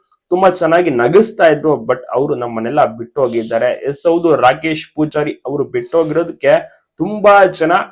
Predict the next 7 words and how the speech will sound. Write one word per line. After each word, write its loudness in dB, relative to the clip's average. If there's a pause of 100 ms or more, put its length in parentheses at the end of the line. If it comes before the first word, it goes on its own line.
(160)
ಕಂಬನಿ -2
ಮಿಡ್ತಿದ್ದಾರೆ. -2
ಜಡ್ಜಸ್‌ಗಳು, -2
ಕೋ 2
ಕಂಟೆಸ್ಟೆಂಟ್ಸ್‌ಗಳು, -6
ಆಪ್ತ -4
ಸ್ನೇಹಿತರು. -6